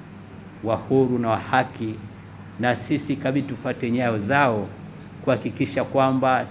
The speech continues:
tunamaliza uchaguzi wetu ikiwa, tukiwa tunailinda amani yetu. Kwa hivyo hilo ni jambo la kushukuru sana. Wasa-, Waswahili wasema, "Mnyonge mnyongeni, lakini haki yake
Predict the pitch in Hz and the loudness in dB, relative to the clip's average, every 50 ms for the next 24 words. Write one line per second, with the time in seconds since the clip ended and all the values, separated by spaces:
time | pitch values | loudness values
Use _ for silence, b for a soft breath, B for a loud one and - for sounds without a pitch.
0 | - - - - 123 117 113 110 113 123 131 113 127 113 101 - 107 104 107 110 | -10 -10 -6 -4 -2 0 0 2 2 2 2 0 -2 -2 -4 -4 -4 -4 -4 -2
1 | 104 110 127 151 156 151 - - 117 110 110 - - - - - - - - - | -2 0 2 2 2 2 0 -2 -6 -6 -6 -8 -12 -16 -16 -16 -16 -16 -16 -12
2 | - 107 110 110 - 135 135 131 123 - 127 117 107 - - - 147 131 - 127 | -8 -8 -8 -4 0 2 2 2 2 0 -4 -6 -8 -6 -2 -2 0 0 2 2
3 | 120 117 113 110 123 123 117 113 110 101 98 101 98 101 98 98 95 98 - - | 2 2 4 4 2 2 2 2 2 2 2 2 0 0 0 0 -2 -4 -6 -4
4 | 110 107 117 113 113 107 - - 131 127 123 113 107 104 117 120 117 113 104 98 | 0 0 2 2 2 0 0 0 2 2 2 2 2 2 2 2 4 2 0 0
5 | 98 104 98 - - - 113 98 90 - 113 113 110 95 80 - - - - - | -2 -4 -8 -6 -4 -4 -2 -2 0 0 2 2 2 2 -2 -6 -10 -14 -16 -16
6 | - - - - - - - - - - - - - - - - - - - - | -16 -16 -16 -16 -16 -16 -16 -16 -16 -16 -16 -14 -14 -14 -16 -16 -16 -16 -16 -16
7 | - - - - - - - - - - - - - - - - - 131 120 123 | -16 -16 -16 -16 -18 -18 -18 -18 -18 -18 -18 -16 -12 -10 -8 -6 -4 -4 -4 -2
8 | - - 131 139 139 117 - - 147 143 135 127 120 113 113 120 131 135 135 131 | 0 2 4 4 4 2 2 2 2 2 2 2 2 2 2 2 2 4 2 2
9 | 123 123 117 117 113 110 110 110 131 147 147 123 110 113 - - - - - - | 2 2 0 0 0 -2 -2 0 2 2 2 2 0 -2 -4 -8 -12 -14 -14 -16
10 | - - - - - - - - - - - - - - - 113 113 113 - 135 | -16 -16 -16 -16 -16 -16 -18 -16 -16 -16 -16 -16 -10 -4 -2 0 0 0 2 2
11 | 135 131 107 123 117 - - - 127 127 131 127 - - 135 143 185 208 | 4 4 4 2 0 0 2 2 4 4 4 4 2 2 2 2 2 0